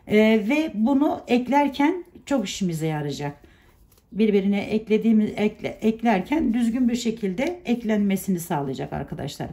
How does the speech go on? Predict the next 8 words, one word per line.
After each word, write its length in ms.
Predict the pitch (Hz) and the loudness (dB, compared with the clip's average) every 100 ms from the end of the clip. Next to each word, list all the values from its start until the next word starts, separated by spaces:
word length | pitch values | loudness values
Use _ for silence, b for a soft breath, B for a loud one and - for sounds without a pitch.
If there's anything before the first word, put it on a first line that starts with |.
| b b b b b b _ | b b b b b b _
Evet, 440 | - 262 247 247 247 | -2 2 4 4 2
şu 180 | - | -6
şekilde 640 | 302 285 240 208 185 156 - | -6 -4 -4 -6 -4 -4 -4
aldık. 960 | - 220 247 254 262 269 285 294 - - - - _ _ _ _ _ b b _ _ | 0 2 4 2 2 4 2 -2 -12 -16 -16 -20 _ _ _ _ _ b b _ _
Ve 480 | 202 214 226 240 - - _ _ _ - | 0 2 4 0 -6 -16 _ _ _ -10
içinden 640 | 247 240 - 214 180 185 208 | -8 -4 2 2 2 0 0
ikişer 380 | 226 - 285 | -4 -4 -2
ikişer 560 | 226 - - 190 165 226 | -2 -4 -6 -2 0 0